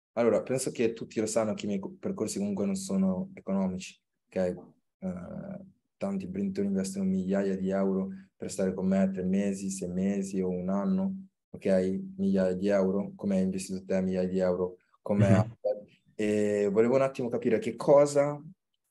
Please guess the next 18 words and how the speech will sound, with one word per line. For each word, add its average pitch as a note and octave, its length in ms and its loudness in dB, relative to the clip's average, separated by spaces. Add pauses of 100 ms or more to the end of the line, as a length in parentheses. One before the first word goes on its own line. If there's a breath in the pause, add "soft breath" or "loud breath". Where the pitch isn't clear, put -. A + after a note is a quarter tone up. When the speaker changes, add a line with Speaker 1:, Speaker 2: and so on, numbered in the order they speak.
Speaker 1:
riesci D#3+ 300 4
a - 20 6
identificarmi A#2+ 640 0
che - 160 -4
cosa C#3 500 4
ti G#2+ 120 -6
ha - 20 0
fatto - 240 -8
capire G2+ 380 0
che F#2+ 260 -4
dovevi G2 400 4
fare F#2+ 220 0
questo F#2+ 240 -8
percorso? F#2 420 -8
Cosa D3 300 4
ti A2+ 80 -2
ha - 20 0
spinto A#2 680 -2